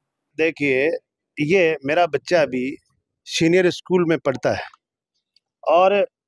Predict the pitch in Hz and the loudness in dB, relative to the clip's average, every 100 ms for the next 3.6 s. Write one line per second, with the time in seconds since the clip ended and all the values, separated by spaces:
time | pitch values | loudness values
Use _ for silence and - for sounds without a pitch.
0 | - 180 - 233 - 156 151 156 185 147 | -6 -4 0 -2 0 0 -2 -2 -4 -4
1 | - 190 202 180 160 123 131 - 185 151 | -4 -2 0 0 0 0 -4 0 0 0
2 | 135 _ _ 139 156 135 - - 156 143 | -4 _ _ -4 -2 -2 -4 -2 -2 0
3 | 127 151 - 127 123 | 0 0 -2 -6 -6